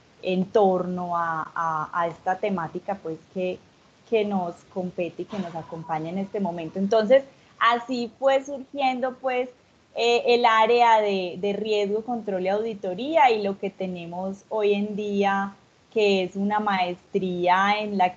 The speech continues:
que vamos creciendo cada día más y, y vamos aportando también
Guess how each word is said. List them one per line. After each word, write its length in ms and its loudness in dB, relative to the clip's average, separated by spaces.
que 400 -4
vamos 480 2
creciendo 720 -4
cada 280 4
día 260 0
más 440 -2
y, 240 -4
y 140 -2
vamos 360 0
aportando 760 -4
también 640 -4